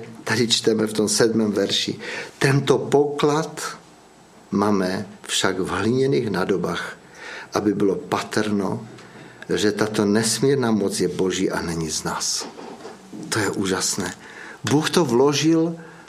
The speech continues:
do té nádoby hliněné. Dneska tady jsme,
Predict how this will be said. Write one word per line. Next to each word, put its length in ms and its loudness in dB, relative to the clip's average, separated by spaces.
do 160 2
té 380 0
nádoby 720 2
hliněné. 680 2
Dneska 360 2
tady 300 2
jsme, 560 0